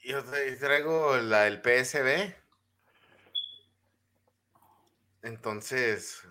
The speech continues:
no sé qué p-, polémica era. Era contra, contra Santi Jiménez, ¿no, güey?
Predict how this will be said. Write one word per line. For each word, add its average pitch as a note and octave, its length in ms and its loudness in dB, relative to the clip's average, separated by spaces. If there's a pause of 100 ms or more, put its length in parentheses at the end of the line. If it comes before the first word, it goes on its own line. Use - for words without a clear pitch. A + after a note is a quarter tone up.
no A#2 220 -4
sé C#3 140 -8
qué D3 120 2
p-, C#3 160 -6
polémica D#3 680 2
era. D#3 680 4 (1800)
Era D#3+ 600 10
contra, A#2 1000 2
contra A2+ 260 -4
Santi C3+ 300 -2
Jiménez, F#3 440 -2
¿no, D4+ 180 -6
güey? F#3+ 120 -12